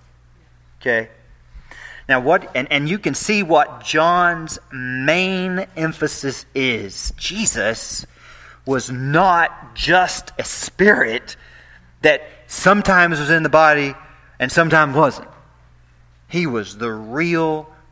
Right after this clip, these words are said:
God-man. John chapter one, verses one through three. "In the beginning was the Word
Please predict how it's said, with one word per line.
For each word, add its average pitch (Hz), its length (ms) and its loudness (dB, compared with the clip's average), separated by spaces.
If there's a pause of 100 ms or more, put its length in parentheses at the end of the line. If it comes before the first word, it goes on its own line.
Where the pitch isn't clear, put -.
(160)
God-man. 120 800 -2 (1500)
John 143 300 2
chapter 143 340 2
one, 139 240 0
verses 131 300 -4
one 139 180 -2
through 127 200 -10
three. 131 260 -4
"In 147 240 -4
the 156 80 -4
beginning 143 460 -4
was 123 200 -4
the 113 140 -10
Word 110 840 0